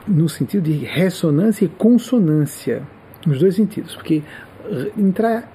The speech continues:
em ressonância é repercutir o que vem de cima, né, desde seres mais evoluídos que nós.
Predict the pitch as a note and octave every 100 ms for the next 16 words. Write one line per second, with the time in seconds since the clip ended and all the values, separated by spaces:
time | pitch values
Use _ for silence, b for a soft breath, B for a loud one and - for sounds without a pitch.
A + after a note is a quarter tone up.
0 | - E3 D3+ F3 - D3 A3 G3 - -
1 | D#3+ E3 E3+ B - - F3+ - F3+ -
2 | D#3+ G#3 F3+ B2+ F3 E3+ - - F3 D3+
3 | C3 A2+ A2+ - - - - - - F#3
4 | F#3 C#3 B2 B2+ - - - - - -
5 | B2+ C3+ - C3 B2 A2+ B2+ C3 B2 -
6 | - C#3 - -